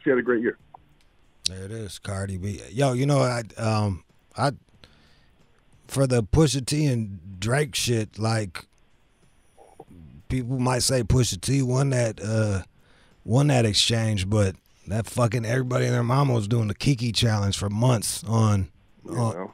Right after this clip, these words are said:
Speaker 2: on Instagram. It's like, I f-, it, it feels like the dude's bulletproof. Like, it doesn't even matter. Like, like it, it doesn't fucking even matter whether he wins or loses. Like, Drake still, do, do you know how many fucking Ki-, like,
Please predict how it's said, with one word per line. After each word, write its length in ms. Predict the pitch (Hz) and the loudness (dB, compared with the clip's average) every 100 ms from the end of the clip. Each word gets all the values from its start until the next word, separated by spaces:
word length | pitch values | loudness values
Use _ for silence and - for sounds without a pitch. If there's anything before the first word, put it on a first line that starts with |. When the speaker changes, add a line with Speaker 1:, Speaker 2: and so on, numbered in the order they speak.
| - | -4
Speaker 2:
on 200 | 117 110 | 0 2
Instagram. 760 | 120 - 110 98 107 110 98 - _ _ - _ - - - - - - - | 2 2 -2 -2 0 0 0 -4 _ _ -20 _ -20 -20 -20 -20 -20 -20 -6
It's 220 | 110 - | 0 2
like, 320 | 131 117 - - - - | 2 0 -2 -18 -20 -6
I 80 | 120 | -4
f-, 160 | - 139 | -2 -4
it, 300 | 139 131 - - | -2 -2 -4 -12
it 140 | 123 | -10
feels 240 | - 147 135 | 2 4 4
like 140 | 123 | 0
the 80 | 107 | -2
dude's 300 | 104 131 98 | 2 2 2
bulletproof. 720 | 92 127 143 - 110 98 - | 0 2 2 2 0 0 -4
Like, 160 | 90 104 | -6 -4
it 120 | 110 | -2
doesn't 280 | 127 135 135 | 0 2 2
even 260 | 127 117 110 | 2 2 2
matter. 340 | 123 127 92 - | 2 2 0 0
Like, 360 | 117 107 - _ _ - | 2 2 -2 _ _ -10
like 200 | 110 104 | -8 -8
it, 80 | 98 82 - | -10 -14 -12
it 200 | 123 104 | -10 0
doesn't 380 | 139 139 135 131 | 6 6 6 2
fucking 420 | - 117 117 123 | 0 0 0 0
even 280 | 123 120 117 | 2 2 0
matter 300 | 117 127 113 | 0 0 0
whether 220 | 113 110 | -2 -2
he 120 | 107 | -2
wins 360 | 104 113 127 113 | -2 0 0 0
or 120 | 110 | -2
loses. 580 | 110 123 135 107 101 - - - - - | 2 4 4 2 -2 -4 -12 -16 -18 -4
Like, 220 | 110 113 90 | 0 2 2
Drake 300 | 110 123 - | 2 4 2
still, 400 | - 127 123 - - - - - | 4 4 4 2 -14 -20 -20 -10
do, 100 | 113 | -6
do 140 | 117 | 2
you 40 | 139 | 4
know 40 | |
how 40 | 151 | 4
many 100 | 143 | 2
fucking 360 | - 143 135 | 2 0 0
Ki-, 280 | 120 147 117 - - | -2 -2 -2 -8 -6
like, 260 | 120 117 | -2 -2